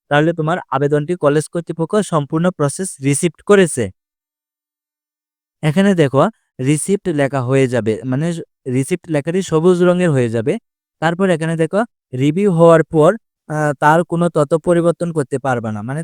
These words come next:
তোমার এখান থেকে যদি সবুজ বাটন, এখান থেকে যদি সবুজ হয়ে যায় তাহলে তুমি আর কোনো তথ্য পরিবর্তন করতে পারবে না। যদি জাতীয় বিশ্ববিদ্যালয়ে অ্যাডমিশন আবেদনে কোনো প্রবলেম হয়ে থাকে,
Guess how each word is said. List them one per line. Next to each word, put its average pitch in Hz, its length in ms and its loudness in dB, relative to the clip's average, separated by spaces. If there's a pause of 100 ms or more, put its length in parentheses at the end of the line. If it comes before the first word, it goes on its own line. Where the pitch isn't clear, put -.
তোমার 156 220 -4
এখান 160 220 -4
থেকে 170 200 -6
যদি 165 240 -4
সবুজ 151 360 -2
বাটন, 147 280 -2
এখান 147 300 -4
থেকে 165 160 -6
যদি 165 180 -6
সবুজ 156 340 -2
হয়ে 139 220 0
যায় 170 200 -2 (420)
তাহলে 156 220 4
তুমি 151 240 -2
আর 151 140 4
কোনো 151 220 -6
তথ্য 143 280 -6
পরিবর্তন 185 560 2
করতে 139 300 -2 (100)
পারবে 165 300 2
না। 127 120 -4 (220)
যদি 160 240 2
জাতীয় 135 340 2
বিশ্ববিদ্যালয়ে 165 580 -2
অ্যাডমিশন 151 460 -4
আবেদনে 135 440 -2
কোনো 160 220 -4
প্রবলেম 139 420 -2
হয়ে 147 180 -2
থাকে, 143 300 -6